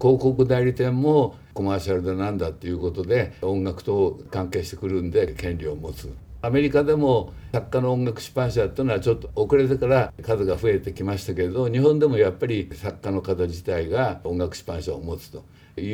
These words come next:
うようなことで、音楽に関係するところが全部音楽出版社を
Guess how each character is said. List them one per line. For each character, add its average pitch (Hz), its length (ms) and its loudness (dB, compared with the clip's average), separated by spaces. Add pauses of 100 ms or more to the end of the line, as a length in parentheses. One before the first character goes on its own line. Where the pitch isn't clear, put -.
う - 20 0
よ 127 120 2
う - 20 -2
な 113 140 -2
こ 117 120 -4
と 139 160 0
で、 135 460 2
音 156 280 2
楽 170 200 -2
に 151 100 0
関 156 220 0
係 156 160 2
す 135 160 -6
る 147 100 -2
と 135 140 -6
こ 156 100 -2
ろ 147 140 4
が 131 260 0 (140)
全 147 320 0
部 147 400 2
音 95 180 -2
楽 92 180 -2
出 - 160 -18
版 104 200 -6
社 87 160 -2
を 101 260 4